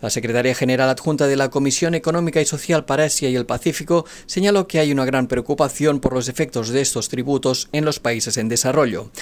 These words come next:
ya que muchas economías de la región corren el riesgo de verse expulsadas de mercados clave. La región de Asia-Pacífico es actualmente el mayor emisor de gases de efecto invernadero en términos absolutos.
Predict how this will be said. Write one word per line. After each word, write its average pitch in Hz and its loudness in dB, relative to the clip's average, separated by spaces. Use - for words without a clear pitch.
ya 117 0
que 120 -2
muchas 131 2
economías 135 2
de 131 2
la 131 2
región 147 2
corren 190 4
el 151 2
riesgo 131 2
de 127 2
verse 135 2
expulsadas 131 2
de 151 2
mercados 120 -2
clave. 110 -4
La 117 -4
región 131 2
de 135 4
Asia-Pacífico 160 2
es 151 2
actualmente 165 2
el 135 2
mayor 139 2
emisor 170 2
de 131 2
gases 127 0
de 120 -2
efecto 127 -4
invernadero 127 0
en 139 0
términos 113 -4
absolutos. 110 -2